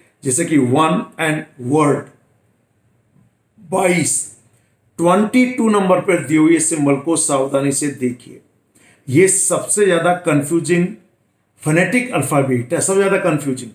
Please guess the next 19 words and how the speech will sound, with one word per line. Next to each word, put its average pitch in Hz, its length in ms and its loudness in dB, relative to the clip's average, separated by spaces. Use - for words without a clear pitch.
क्यों 202 220 0
है? 208 220 -6
ये 190 100 2
लिखा 156 500 -2
हुआ 214 340 0
J 180 240 2
जैसा 131 320 -4
है, - 200 -14
पर 190 140 2
ये 202 340 2
इस - 200 -2
ये 131 440 2
sound 190 480 0
को 202 80 0
represent 127 520 -2
करता - 380 -20
है। - 120 -20
और 185 300 2
जो 214 340 -2